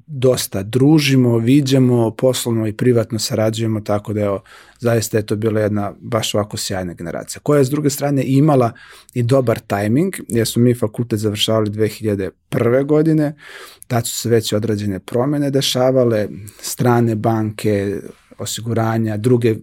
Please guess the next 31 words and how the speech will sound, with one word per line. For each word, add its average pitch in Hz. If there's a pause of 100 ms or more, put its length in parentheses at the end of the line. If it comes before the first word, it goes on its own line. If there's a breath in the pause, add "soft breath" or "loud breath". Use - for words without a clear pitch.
(120)
kompanije 117
su -
dolazile 135
u 127
Srbiju 139
i 131
oni 131
su 123
hteli, 117 (340 loud breath)
da 110
kažem, 113
da 107 (340)
osveže 113
svoj 113
kadar 110
ili 107
da 107
zaposle 107
kadar 107
sa 104
mladim 104
ljudima 107
koji 101
su 104
znali 104
da 98
koriste 101
računar, 104
da 107
pričaju 104
engleski, 131